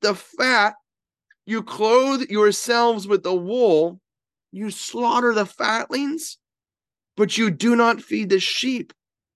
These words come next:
The weak you have not strengthened, the sick you have not healed, the crippled you have not bound up, the strange you have not brought back, the lost you have not sought, and with force and harshness you have ruled over them.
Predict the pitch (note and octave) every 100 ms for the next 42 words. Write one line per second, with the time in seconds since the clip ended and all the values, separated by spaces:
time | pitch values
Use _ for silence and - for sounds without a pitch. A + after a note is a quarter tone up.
0 | _ - G3+ F#3 F3+ B3 C4+ - A#3 G#3
1 | F3+ F3+ E3 - - G3 G#3+ A3 B3 B3
2 | G#3 F#3+ - - B3+ - G3+ F#3+ F3+ E3
3 | G#3 E3+ G3+ A3 G#3 G#3+ - A#3+ C#4 A#3+
4 | A3 F#3 G3 F#3 F#3 E3+ F3+ F3+ F3 G3+
5 | B3+ A3+ - - B3 C4+ C#4 A3 A3 F#3+
6 | F#3+ F3 F#3 E3+ C3+ G3 A#3+ - _ _
7 | G#3+ G#3+ G#3 A#3+ C#4 C4 B3 G#3+ F#3 F#3+
8 | E3+ - A3 G#3+ C4 - _ _ _ _
9 | _ - F#3 F3+ - B3+ B3+ B3+ G#3+ D3+
10 | G#3+ B3 A3+ A3+ - G3 E3+ F#3 F#3+ F#3+
11 | A3 B3+ A#3+ F#3 C#3 A2+ G#2+